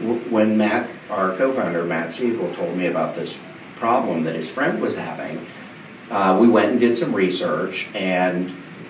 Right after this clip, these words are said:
you know, it's really fascinating. It turns out that there's about twenty-eight billion dollars a year that is left on the table by selling homeowners because they don't renovate before they sell. They just put their home on the market kind of in whatever condition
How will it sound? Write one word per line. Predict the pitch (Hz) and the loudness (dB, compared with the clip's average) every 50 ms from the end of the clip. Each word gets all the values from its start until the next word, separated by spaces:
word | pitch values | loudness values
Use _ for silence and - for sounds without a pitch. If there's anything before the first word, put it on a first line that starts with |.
| - - - - - - | -16 -18 -18 -16 -8 -2
you | - 110 | 2 6
know, | 110 107 | 6 8
it's | 104 - - | 6 6 4
really | 147 170 180 170 - | 4 4 6 6 4
fascinating. | - - - - - - - - 196 180 175 175 175 175 175 | 4 2 2 2 2 2 0 2 4 4 4 4 4 2 2
It | 175 - - | 0 -2 -2
turns | 143 139 135 - 120 | -2 0 0 2 2
out | 117 113 110 110 113 110 | 2 2 2 0 0 0
that | 110 104 98 | -2 -2 -2
there's | 95 92 95 | -2 -2 -2
about | - - - - - - - | -2 -2 0 -2 -2 -2 -6
twenty-eight | - 110 110 117 120 117 113 107 95 - - 95 | -4 -4 0 0 0 2 2 2 0 0 0 0
billion | 95 - - - 104 110 110 104 | 0 0 2 2 0 0 0 0
dollars | 92 90 90 87 87 95 95 - | -2 -2 -4 -4 -4 -4 -4 -2
a | - 85 | -2 -4
year | - - 113 113 110 101 - - - 87 - - - - - - - - - | -4 -2 -2 -2 0 0 0 -2 -4 -6 -8 -10 -14 -16 -18 -18 -18 -10 0
that | - 104 98 | 0 2 2
is | 95 92 - 92 | 2 0 0 0
left | 90 104 104 104 - - 127 | 2 2 2 2 2 0 -2
on | 120 117 | -2 -2
the | 117 - | -2 -4
table | - - 98 90 90 87 85 85 | -2 0 2 2 2 2 0 -2
by | 82 - - - | -2 -4 -4 -4
selling | - - 85 80 82 85 85 85 85 87 - | -4 -2 0 0 0 0 -2 -4 -4 -6 -4
homeowners | - 120 135 - - - - - - - - 87 87 90 - - - - - - - - - - - | -2 0 2 4 4 2 2 0 -4 -6 -6 -8 -8 -8 -8 -10 -12 -16 -16 -18 -18 -18 -18 -12 -6
because | - 107 110 117 107 107 | -4 -2 0 0 0 2
they | 104 | 2
don't | 101 98 104 - | 2 2 2 2
renovate | - 98 98 104 104 90 85 - - - | 2 2 2 2 2 2 2 2 0 -2
before | 87 - - 92 82 76 | -6 -6 -4 -4 -4 -4
they | - 80 - | -2 -4 -4
sell. | - - - 78 - - | -2 0 0 0 -2 -4
They | - - 78 | -6 -6 -6
just | 87 90 - - | -6 -6 -6 -4
put | - - - | -4 -4 -2
their | 87 87 | -2 -2
home | 87 92 82 80 80 | -2 -2 -4 -4 -4
on | 80 76 | -4 -4
the | 78 | -4
market | 78 73 73 76 76 76 76 73 - | -4 -4 -4 -6 -6 -8 -10 -12 -10
kind | - 82 78 78 | -8 -8 -6 -6
of | 78 80 | -6 -6
in | 80 80 80 78 | -6 -6 -4 -4
whatever | 76 80 - - - - | -4 -4 -6 -6 -6 -10
condition | - 92 85 80 - 73 76 - - - - - | -8 -8 -8 -6 -6 -6 -6 -6 -8 -10 -10 -12